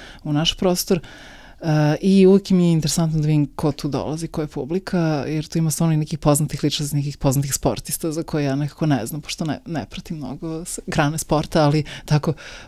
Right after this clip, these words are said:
raznih, e, e, od raznih godišta do raznih profesija. E,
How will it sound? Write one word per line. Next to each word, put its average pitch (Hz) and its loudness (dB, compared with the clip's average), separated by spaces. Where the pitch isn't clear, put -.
raznih, 147 0
e, 175 -8
e, 165 -6
od 165 -4
raznih 170 4
godišta 170 0
do 156 0
raznih 143 0
profesija. - -2
E, - -14